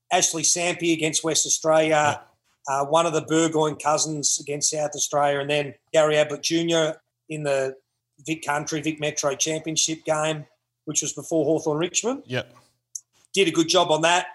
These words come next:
Speaker 1: and f-, probably from that carnival, um, a few recruiters took note.
Speaker 2: Yeah.
Speaker 1: But, mate, I had, like, four or five clubs interested, probably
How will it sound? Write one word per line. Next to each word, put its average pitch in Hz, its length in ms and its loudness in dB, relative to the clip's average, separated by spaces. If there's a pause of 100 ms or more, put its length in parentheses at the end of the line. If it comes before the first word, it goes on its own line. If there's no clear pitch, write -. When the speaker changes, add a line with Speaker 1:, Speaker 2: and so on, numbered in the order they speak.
Speaker 1:
and 160 120 -4
f-, - 220 -12
probably 196 260 2
from 185 240 2
that 170 200 -2
carnival, 165 640 0 (460)
um, 147 480 0 (100)
a 160 60 -6
few 170 800 -4 (420)
recruiters 165 580 2
took 196 220 -6
note. 220 320 4 (200)
Speaker 2:
Yeah. 113 180 -6 (420)
Speaker 1:
But, 131 160 0 (140)
mate, 135 180 2
I 165 160 8
had, 156 160 4
like, 135 200 2 (120)
four 170 300 2
or 143 40 2
five 143 440 2 (140)
clubs 143 340 0
interested, 139 520 -6 (360)
probably 147 520 -2